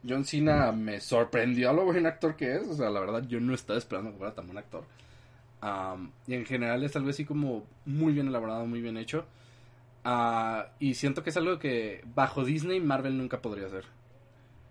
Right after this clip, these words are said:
Ah, Marvel nunca podría hacer algo, y lo sabemos,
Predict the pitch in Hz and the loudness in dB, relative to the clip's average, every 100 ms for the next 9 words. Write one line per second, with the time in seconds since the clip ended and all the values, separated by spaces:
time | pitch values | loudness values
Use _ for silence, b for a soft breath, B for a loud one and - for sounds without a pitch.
0 | - - - - 113 98 101 101 - 120 | -20 -20 -14 -6 -4 -4 -6 -10 -12 -6
1 | 123 131 135 131 131 120 117 117 120 117 | -4 0 0 0 -4 -4 -4 -2 -2 -2
2 | 123 190 190 185 165 202 294 175 220 - | -4 2 6 8 10 10 8 6 2 -2